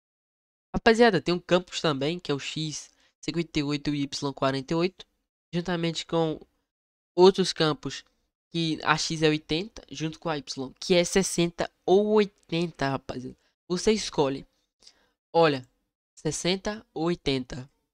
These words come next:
Beleza, rapaziada? Libera essa pasta pra download, fechou? No comentário fixado.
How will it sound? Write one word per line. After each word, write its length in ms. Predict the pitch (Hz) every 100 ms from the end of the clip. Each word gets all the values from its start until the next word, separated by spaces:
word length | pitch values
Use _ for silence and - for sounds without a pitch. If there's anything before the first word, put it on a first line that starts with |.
| _ _ _ -
Beleza, 380 | 143 190 202
rapaziada? 600 | 190 170 - 139 131 127 123
Libera 260 | - 156
essa 240 | 160 160 151
pasta 420 | - 139 143 -
pra 160 | 143
download, 560 | 143 139 135 135 156 156
fechou? 520 | 147 - 135 - 190
No 100 | 170
comentário 480 | 143 147 147 139 135
fixado. 640 | 131 - - 143 151 170